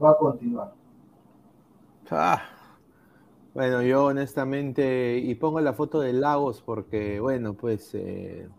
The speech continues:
Speaker 2: se jugó un par-, un partidazo contra el Stein, pero el Stein es una cosa y Colo-Colo es otra, ¿no?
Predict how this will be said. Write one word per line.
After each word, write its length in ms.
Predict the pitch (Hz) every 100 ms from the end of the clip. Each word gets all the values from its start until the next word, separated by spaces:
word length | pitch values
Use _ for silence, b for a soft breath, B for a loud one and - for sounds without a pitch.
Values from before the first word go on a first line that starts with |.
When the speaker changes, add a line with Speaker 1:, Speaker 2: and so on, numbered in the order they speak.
| - - -
Speaker 2:
se 140 | 117
jugó 260 | - 110 135
un 120 | 135
par-, 280 | 139 135 -
un 160 | 143
partidazo 960 | - 139 113 117 110 117 147 143 127 107
contra 680 | 107 101 98 98 92 92 98
el 260 | 98 98 101
Stein, 520 | 101 - 156 165 143 - b 87 b b b - -
pero 180 | 110
el 140 | 110 110
Stein 280 | 107 139 143
es 160 | 139 151
una 260 | 147 131
cosa 420 | - 165 160 139 120
y 80 |
Colo-Colo 540 | - 110 107 131 135 127
es 140 | 110
otra, 340 | 131 110 101 98
¿no? 220 | 104